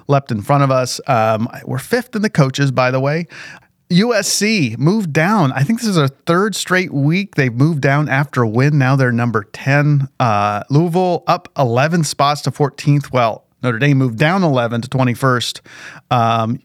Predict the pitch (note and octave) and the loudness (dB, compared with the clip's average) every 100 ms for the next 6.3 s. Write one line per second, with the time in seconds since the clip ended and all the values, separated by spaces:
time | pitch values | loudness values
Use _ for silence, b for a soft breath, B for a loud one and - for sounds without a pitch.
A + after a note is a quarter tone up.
0 | - E3+ - G3+ G3+ G3 F3 G#3+ G#3+ G3 | -2 -2 0 -2 0 0 2 0 -2 -2
1 | F3 F#3 F#3 F3 E3 - - D3 - C#3 | 0 0 -2 -2 -2 -4 -4 -4 -2 0
2 | A#2 G#2 A#2 D3+ D#3 D3 - B2 D#3 C#3+ | 0 0 0 2 0 -4 -4 -2 0 0
3 | B2+ A#2+ A2 B2 - A2+ G#2+ G#2 G#2+ - | 0 -2 -2 -2 -2 -2 -2 -2 -6 -12
4 | - A#2 G2+ G#2+ D#3 G3+ G3+ G3 G3 G3 | -8 -6 -2 0 0 -2 -4 -2 -2 -2
5 | G3 - G3+ F#3+ - D3 A#2+ A2+ - B2 | -4 -2 -4 -4 -10 -2 0 0 -2 0
6 | A2 G#2 G#2+ | 0 0 -4